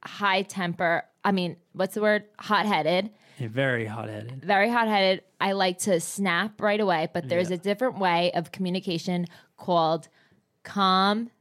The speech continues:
Speaker 1: Thanks to BetterHelp. Shout out to BetterHelp. Um, calm, current, I think it's current communication. Like, you address the problem right then and there with a calm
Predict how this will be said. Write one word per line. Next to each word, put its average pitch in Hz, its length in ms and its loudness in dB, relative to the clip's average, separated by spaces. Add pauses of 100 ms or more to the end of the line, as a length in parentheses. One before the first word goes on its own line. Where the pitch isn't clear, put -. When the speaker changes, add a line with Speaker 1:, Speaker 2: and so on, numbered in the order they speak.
Speaker 1:
Thanks 196 240 -2
to - 60 -12
BetterHelp. 170 420 0
Shout 165 220 0
out 165 140 0
to 185 60 -6
BetterHelp. 160 460 2 (400)
Um, 170 480 0 (400)
calm, 196 580 0 (1300)
current, 226 400 2
I 208 60 2
think 254 180 -2
it's 214 140 -6
current - 520 -2
communication. 277 500 -4
Like, 202 220 -2
you 196 160 2
address 190 300 2
the 247 120 0
problem 180 460 2
right 170 280 2
then 254 140 0
and 269 160 0
there 175 360 2 (380)
with 185 180 -4
a 175 80 0
calm 185 760 0